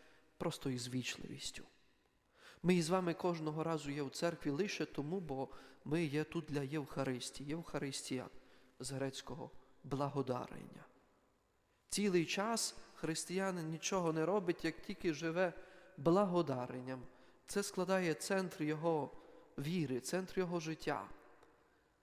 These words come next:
Те, що і сталося із цим оздоровленим самарянином, для нього найважливіше була та подія, коли він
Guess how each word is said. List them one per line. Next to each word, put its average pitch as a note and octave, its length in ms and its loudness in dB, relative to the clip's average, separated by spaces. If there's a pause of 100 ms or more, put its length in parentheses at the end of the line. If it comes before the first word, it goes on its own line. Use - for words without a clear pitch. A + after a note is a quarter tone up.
(320)
Те, F#3 120 -4
що E3 220 -4
і D3+ 80 -2
сталося D#3 500 0
із C#3 220 -2
цим E3+ 200 2
оздоровленим D3 680 0
самарянином, D#3+ 800 -2 (380)
для F3 140 4
нього F3+ 280 4
найважливіше F#3 840 2
була E3 240 2
та F3 160 2
подія, E3 360 2
коли F3+ 220 0
він E3+ 200 0